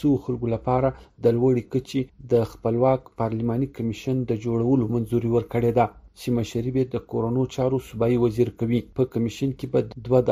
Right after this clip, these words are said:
اپوزیسون او دوه حکومتي د اسمبلۍ غړي شامل وي. حکومت وایي چې دغه کمیسون به د بې درکه سوو خلکو د هر کس د قضیې کتنه کوي او بیا به د راخوشي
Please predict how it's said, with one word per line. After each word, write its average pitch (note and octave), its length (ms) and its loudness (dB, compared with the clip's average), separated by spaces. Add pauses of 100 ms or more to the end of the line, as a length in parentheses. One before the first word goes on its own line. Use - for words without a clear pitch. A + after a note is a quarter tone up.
اپوزیسون B2 640 -2 (260)
او A2+ 60 4 (160)
دوه C3 160 4 (140)
حکومتي A2+ 600 -4 (200)
د - 20 6 (140)
اسمبلۍ A2+ 500 0 (100)
غړي A#2 220 -2 (100)
شامل A2+ 460 0
وي. A2+ 100 0 (480)
حکومت B2+ 460 -2
وایي C3+ 160 2 (360)
چې - 160 -14
دغه B2 160 2 (100)
کمیسون B2+ 460 -2
به B2+ 60 2 (100)
د - 100 -4
بې A#2 180 2
درکه A2 260 0 (100)
سوو B2+ 280 -2
خلکو C3+ 340 -4 (100)
د A2 120 0
هر C3 160 0 (160)
کس B2+ 140 0 (300)
د - 20 2 (160)
قضیې A#2 340 2 (140)
کتنه A2+ 400 0
کوي A#2+ 200 2 (480)
او A#2+ 80 4 (120)
بیا B2+ 160 6
به B2+ 180 0
د A2+ 120 4
راخوشي A2+ 360 -4